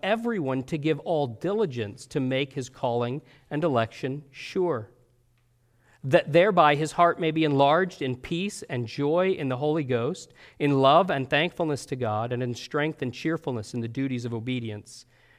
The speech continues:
the proper fruits of this assurance. So far is it from inclining men to looseness.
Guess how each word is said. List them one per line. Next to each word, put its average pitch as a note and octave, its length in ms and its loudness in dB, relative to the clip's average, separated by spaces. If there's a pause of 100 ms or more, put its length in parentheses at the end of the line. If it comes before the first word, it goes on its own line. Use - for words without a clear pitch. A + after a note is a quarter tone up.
(160)
the - 60 -16
proper C#3+ 380 2
fruits A#2 400 -4
of A#2 80 -6
this A2+ 200 -6
assurance. G#2 680 -12 (840)
So D#3 300 2
far C#3+ 300 2
is B2 140 -2
it G2+ 160 -6
from A#2+ 180 -4
inclining A#2+ 580 -2
men A2 240 -4
to A#2+ 100 -10
looseness. G#2+ 580 -8